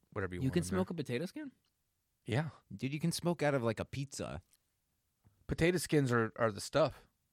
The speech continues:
Speaker 1: Have you ever smoked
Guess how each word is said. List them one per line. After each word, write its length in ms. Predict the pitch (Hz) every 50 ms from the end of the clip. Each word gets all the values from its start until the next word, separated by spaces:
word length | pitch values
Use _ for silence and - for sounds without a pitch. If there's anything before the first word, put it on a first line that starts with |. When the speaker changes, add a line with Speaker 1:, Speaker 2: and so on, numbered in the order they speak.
| _ _ _ _ _ _ _ _ _ - - - - - - -
Speaker 1:
Have 220 | - 143 117 110
you 300 | 120 131 160 185 214 185 -
ever 400 | - 170 156 113 101 90 85 92 - _ _ _ _ _ _ _ _ _ _ _ _ _ _
smoked 840 | - - - - - - - - 143 139 139 151 156 - _ -